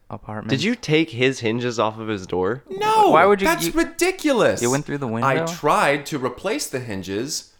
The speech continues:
Speaker 3: but then I realized I didn't know how to do that. So I kinda just
Speaker 2: Took 'em off.
Speaker 1: So do
Speaker 3: Yeah.
Speaker 1: you
Speaker 2: And
Speaker 1: kick
Speaker 2: left
Speaker 1: the
Speaker 2: 'em.
Speaker 1: door
Speaker 2: Okay.
Speaker 1: off the, its hinges?
Speaker 3: <clears throat> Yes.
Speaker 1: With the intention of
Speaker 3: Staying
Speaker 1: fixing it?
Speaker 3: there.
Speaker 1: Oh.
Speaker 3: Yeah, I was just gonna stay at the apartment.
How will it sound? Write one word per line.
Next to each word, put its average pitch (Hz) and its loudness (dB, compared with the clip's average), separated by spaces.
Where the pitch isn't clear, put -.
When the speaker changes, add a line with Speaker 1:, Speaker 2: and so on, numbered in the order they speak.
Speaker 3:
but 143 -8
then 143 -2
I 135 4
realized 135 0
I 127 -4
didn't 131 -8
know 117 -4
how 117 -8
to 104 -6
do 120 -10
that. - -12
So - -8
I 117 -4
kinda 131 -8
just 110 -8
Speaker 2:
Took - -4
'em 95 -2
off. 90 0
Speaker 1:
So - 4
do 143 2
Speaker 3:
Yeah. 156 2
Speaker 1:
you 196 4
Speaker 2:
And 98 0
Speaker 1:
kick 98 0
Speaker 2:
left 107 0
Speaker 1:
the 143 0
Speaker 2:
'em. 90 -2
Speaker 1:
door 131 8
Speaker 2:
Okay. 127 8
Speaker 1:
off - 2
the, 113 0
its 110 -2
hinges? 101 -4
Speaker 3:
<clears throat> - -12
Yes. - -4
Speaker 1:
With - -12
the 123 -2
intention 113 -4
of 107 -4
Speaker 3:
Staying - -2
Speaker 1:
fixing 151 0
it? - -8
Speaker 3:
there. 90 -14
Speaker 1:
Oh. - 2
Speaker 3:
Yeah, 262 -12
I 127 -2
was 139 -6
just 175 -10
gonna 170 -4
stay 165 -6
at 160 -4
the 156 -2
apartment. 160 -8